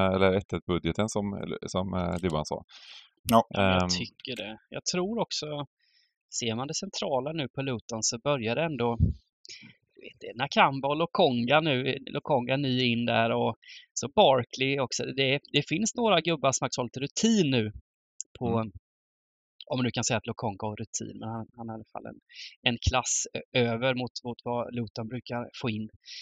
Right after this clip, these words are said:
Speaker 3: Så, eh, ja, kul att vi,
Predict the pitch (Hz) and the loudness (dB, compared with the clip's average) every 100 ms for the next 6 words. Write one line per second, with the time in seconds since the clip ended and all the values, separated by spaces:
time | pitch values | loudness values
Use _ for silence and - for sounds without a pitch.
0 | - _ - - 113 101 64 - - _ | -20 _ -20 -14 -12 -12 -14 -18 -20 _
1 | _ _ _ _ _ _ - - 117 - | _ _ _ _ _ _ -16 -14 -16 -6
2 | 139 - - - 147 - 233 202 170 151 | -2 -2 -4 -2 -2 4 4 4 0 -2